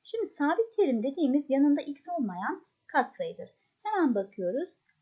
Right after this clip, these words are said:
Yanında x olmayan katsayımız eksi yedidir. Doğru. Bu, bu polinomun sabit terimidir.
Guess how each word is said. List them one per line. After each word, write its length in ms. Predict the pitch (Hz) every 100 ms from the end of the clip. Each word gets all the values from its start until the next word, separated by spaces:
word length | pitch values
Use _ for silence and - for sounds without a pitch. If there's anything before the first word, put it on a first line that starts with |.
| _ _ _ 320
Yanında 280 | 392 277
x 240 | 240 - 330
olmayan 400 | 285 196 175 202
katsayımız 800 | 330 320 - 196 180 220 302 320 _ -
eksi 360 | 247 254 - 196
yedidir. 540 | 190 170 262 349 - _ -
Doğru. 420 | 247 208 175 180 - _ _
Bu, 400 | 262 277 277 320 _ _ _ _
bu 120 | 349
polinomun 600 | 349 202 170 175 247 381 - _
sabit 480 | - 208 175 196 _
terimidir. 600 | 190 - 143 _ -